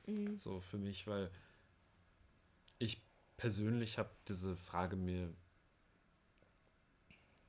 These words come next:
Speaker 2: nicht so richtig gestellt, weil ich fühle mich schon als Mann
Speaker 1: Mhm.
Speaker 2: und als, also biologisch wie auch vom Kopf her,
Speaker 1: Ja.
Speaker 2: als Mann,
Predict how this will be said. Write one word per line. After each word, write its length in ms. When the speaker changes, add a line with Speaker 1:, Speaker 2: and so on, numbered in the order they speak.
Speaker 2:
nicht 260
so 100
richtig 340
gestellt, 440
weil 120
ich 120
fühle 240
mich 240
schon 280
als 360
Mann 520
Speaker 1:
Mhm. 260
Speaker 2:
und 300
als, 540
also 260
biologisch 500
wie 140
auch 260
vom 360
Kopf 300
her, 220
Speaker 1:
Ja. 280
Speaker 2:
als 240
Mann, 320